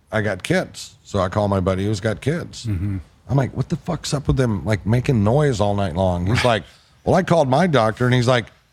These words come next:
Speaker 1: "They're called growing pains 'cause they're fucking growing." And I'm like, "Oh, makes sense. Now it just sounds cute. I'm not alarmed.
Speaker 2: Right.
Speaker 1: Little baby's always making noise."
Speaker 2: Uh-huh.
Speaker 1: And doctor's like, "Yeah, they're growing." I'm like,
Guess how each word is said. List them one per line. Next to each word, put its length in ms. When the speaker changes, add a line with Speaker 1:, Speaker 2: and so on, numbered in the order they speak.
Speaker 1:
"They're 120
called 320
growing 540
pains 480
'cause 240
they're 120
fucking 520
growing." 720
And 100
I'm 80
like, 220
"Oh, 240
makes 240
sense. 480
Now 160
it 60
just 180
sounds 260
cute. 400
I'm 140
not 160
alarmed. 600
Speaker 2:
Right. 260
Speaker 1:
Little 100
baby's 460
always 320
making 340
noise." 240
Speaker 2:
Uh-huh. 340
Speaker 1:
And 120
doctor's 380
like, 160
"Yeah, 140
they're 140
growing." 540
I'm 80
like, 180